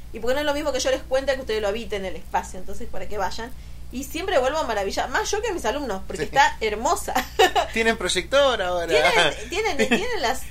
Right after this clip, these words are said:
Speaker 2: Tienen
Speaker 1: eh,
Speaker 2: parlantes.
Speaker 1: <laughs> tienen todo, y tienen la radio.
Speaker 2: Tienen sillas. <laughs>
Speaker 1: Bueno, uno de mis alumnas, nunca me voy a olvidar, me dijo, "Profe, yo quiero estar acá porque tienen aire". Sí, tienen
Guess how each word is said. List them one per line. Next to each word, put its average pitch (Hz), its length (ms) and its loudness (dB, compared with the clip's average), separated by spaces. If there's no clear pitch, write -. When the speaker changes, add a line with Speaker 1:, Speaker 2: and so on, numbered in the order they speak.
Speaker 2:
Tienen 339 260 4
Speaker 1:
eh, - 20 -6
Speaker 2:
parlantes. 247 920 4
Speaker 1:
<laughs> - 0 -
tienen 392 260 0
todo, 392 380 4
y 381 60 0
tienen 339 300 -4
la 220 120 6
radio. 240 360 6
Speaker 2:
Tienen 311 280 6
sillas. 269 960 4
<laughs> 151 60 0
Speaker 1:
Bueno, 285 240 4
uno 330 140 2
de 311 140 4
mis 277 200 -4
alumnas, 277 360 4
nunca 262 200 0
me 240 100 -4
voy 240 100 0
a 254 40 2
olvidar, 247 300 0
me 240 60 -6
dijo, 311 260 -4
"Profe, 392 300 -6
yo 403 180 -6
quiero 381 280 -2
estar 359 220 -2
acá 359 280 0
porque 359 240 -2
tienen 330 340 -4
aire". 339 520 2
Sí, 339 220 2
tienen 370 340 0